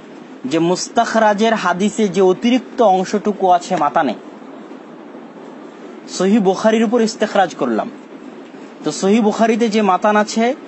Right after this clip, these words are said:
সেই মাতান থেকে মুস্তাখরাজের মাতানে কিছু অতিরিক্ত অংশ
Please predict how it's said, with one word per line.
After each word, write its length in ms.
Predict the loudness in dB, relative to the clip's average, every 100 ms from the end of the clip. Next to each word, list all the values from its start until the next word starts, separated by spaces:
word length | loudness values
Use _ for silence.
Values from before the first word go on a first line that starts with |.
| -18 -6
সেই 160 | 0 2 2
মাতান 240 | 2 0 0
থেকে 220 | 0 2
মুস্তাখরাজের 720 | 2 0 0 -2 2 2 2 2
মাতানে 320 | 2 2 0 -2
কিছু 160 | -2 -2
অতিরিক্ত 420 | -2 -2 -4 0 2 2
অংশ 200 | 0